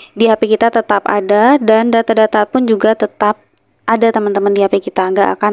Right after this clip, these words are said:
terhapus sama sekali. Nah, jadi caranya gampang banget kan teman-teman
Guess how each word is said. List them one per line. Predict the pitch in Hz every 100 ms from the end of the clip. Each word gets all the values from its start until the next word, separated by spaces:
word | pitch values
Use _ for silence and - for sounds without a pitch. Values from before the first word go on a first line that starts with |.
| 202
terhapus | 202 190 - 196 -
sama | 196 190
sekali. | 196 190 185 180 190 _ _ _ _ _ _ _ _ _ _ _ _ _ _
Nah, | 190 180
jadi | 175 196 220 - - - - - - _ _ _ _ _ - -
caranya | 214 202 220
gampang | 226 208 202 208
banget | 208 214 -
kan | 233
teman-teman | 220 220 214 220